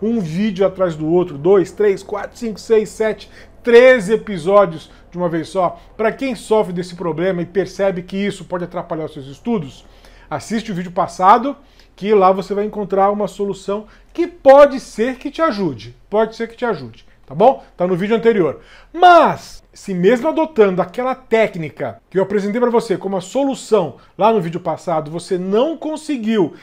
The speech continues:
resolver a sua compulsão por assistir,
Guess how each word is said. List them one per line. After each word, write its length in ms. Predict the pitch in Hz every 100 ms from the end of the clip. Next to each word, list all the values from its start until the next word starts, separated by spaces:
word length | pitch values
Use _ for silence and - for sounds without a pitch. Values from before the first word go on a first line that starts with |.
| -
resolver 720 | _ 202 262 226 226 160 214 202
a 80 |
sua 300 | 185 - 196
compulsão 1000 | 175 - 269 240 262 254 196 - 202 156 - - _
por 140 | 190
assistir, 920 | 226 226 - 220 - - - 220 214